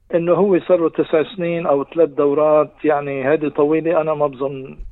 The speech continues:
هذا له علاقة بأي، بالإنجازات. طالما في إنجازات والعالم مبسوطة أو، أو عم بيتم،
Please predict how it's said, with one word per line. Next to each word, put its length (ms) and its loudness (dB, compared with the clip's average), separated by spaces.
هذا 400 0
له 280 0
علاقة 380 0
بأي، 420 -2
بالإنجازات. 720 -4
طالما 340 2
في 180 -6
إنجازات 640 0
والعالم 440 0
مبسوطة 680 -4
أو، 220 4
أو 400 2
عم 180 0
بيتم، 800 -4